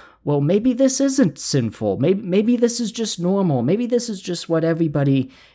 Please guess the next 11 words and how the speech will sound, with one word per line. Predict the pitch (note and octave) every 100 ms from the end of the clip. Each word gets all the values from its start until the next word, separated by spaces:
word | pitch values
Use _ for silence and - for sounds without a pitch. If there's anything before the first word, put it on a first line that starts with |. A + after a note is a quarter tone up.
| D3
does. | D#3 D3+ A#2+ A2
So | - B2 A#2+ A#2 - - -
would | F3+ A3+
it | F3
really | F3 A3 A#3+
be | G3+ F#3+ F#3
so | - D#3+ D#3
wrong | C#3 B2+ C3+ C#3
if | C3+ -
I | - A#2+ B2+
participated | C3+ C3 - A#2 C#3 - B2 A#2+ A#2+